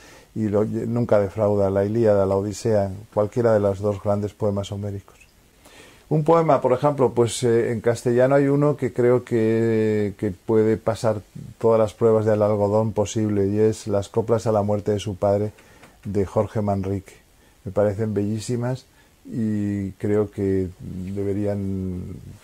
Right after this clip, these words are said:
potenciarse aún más de lo que están en los libros de texto de bachillerato.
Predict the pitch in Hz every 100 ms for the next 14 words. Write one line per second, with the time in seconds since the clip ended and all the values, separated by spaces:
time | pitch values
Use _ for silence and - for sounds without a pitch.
0 | _ - 87 104 98 113 110 110 107 104
1 | 107 104 101 104 - 104 104 101 92 104
2 | 98 95 95 101 - 92 90 87 - 92
3 | 92 -